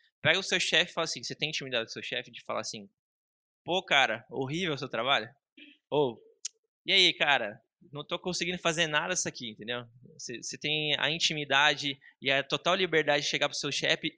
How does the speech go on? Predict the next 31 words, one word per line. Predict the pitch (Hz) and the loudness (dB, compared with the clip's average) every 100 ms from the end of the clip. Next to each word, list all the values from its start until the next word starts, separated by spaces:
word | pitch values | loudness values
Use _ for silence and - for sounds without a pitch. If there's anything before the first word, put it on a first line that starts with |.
| - | -10
chefe | - 151 170 | -2 0 0
e | |
falar | 151 147 143 | -4 0 2
o | 147 | 0
que | 156 | -2
você | 175 - | -4 -4
quiser | 143 143 | -4 -2
com | 147 165 | -2 -2
ele? | 120 - _ _ _ _ _ _ _ _ - | -4 -6 _ _ _ _ _ _ _ _ -6
Eu | 104 | -2
acho | 113 - | -2 -4
que | 180 | -4
não. | 147 104 104 _ _ _ _ _ _ _ _ | -4 -6 -10 _ _ _ _ _ _ _ _
Eu | 101 | -12
imagino | 104 110 110 120 | -10 -10 -10 -14
que | - | -14
não. | 147 98 _ _ _ | -14 -14 _ _ _
Se | - - | -18 -12
você | 117 127 | -8 -8
tem, | - 110 127 160 _ _ _ _ _ _ | -6 -8 -8 -12 _ _ _ _ _ _
bacana. | - 104 - 107 - _ _ _ _ _ _ _ _ _ _ _ _ | -10 -10 -10 -16 -16 _ _ _ _ _ _ _ _ _ _ _ _
Mas, | 127 143 202 208 131 - - _ _ _ _ _ _ _ _ _ | 2 6 8 8 4 -2 -8 _ _ _ _ _ _ _ _ _
geralmente | - 190 220 208 208 | 0 4 6 6 4
a | 220 | 2
gente | 214 | 2
não | 226 233 | 2 2
tem, | 208 175 | 2 2
porque | 151 147 160 | 0 -2 -4
quem | - 226 254 | -2 0 2
é | |
senhor | - 180 139 127 175 151 113 | 2 0 -2 -2 -2 -2 -2